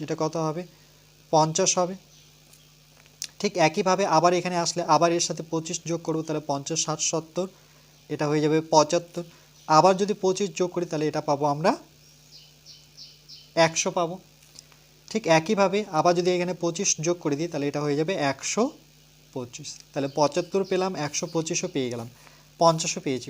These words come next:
পঞ্চাশ, পঁচাত্তর, একশো পঁচিশ। এবার আমাকে দুশোটা নিয়ে আসতে হবে। তাহলে এটা যদি একশো পঁচিশ হয়, তাহলে এটা কত হবে? এটা হবে একশো পঞ্চাশ। তার সাথে আবার পঁচিশ, এই যে দেখো পাঁচ, দশ, পনেরো, বিশ, পঁচিশ যদি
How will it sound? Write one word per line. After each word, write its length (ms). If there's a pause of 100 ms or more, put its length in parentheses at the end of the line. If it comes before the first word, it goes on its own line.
(140)
পঞ্চাশ, 420 (120)
পঁচাত্তর, 440 (240)
একশো 240
পঁচিশ। 240 (120)
এবার 180
আমাকে 160 (140)
দুশোটা 400
নিয়ে 200
আসতে 220
হবে। 140 (600)
তাহলে 160 (100)
এটা 200
যদি 100 (100)
একশো 260
পঁচিশ 340
হয়, 140
তাহলে 180
এটা 160
কত 120 (120)
হবে? 140 (580)
এটা 160
হবে 120 (160)
একশো 320 (1600)
পঞ্চাশ। 400 (1120)
তার 200
সাথে 200
আবার 220
পঁচিশ, 320 (400)
এই 100
যে 100
দেখো 160 (180)
পাঁচ, 280 (200)
দশ, 200 (140)
পনেরো, 320 (100)
বিশ, 140 (120)
পঁচিশ 260 (140)
যদি 140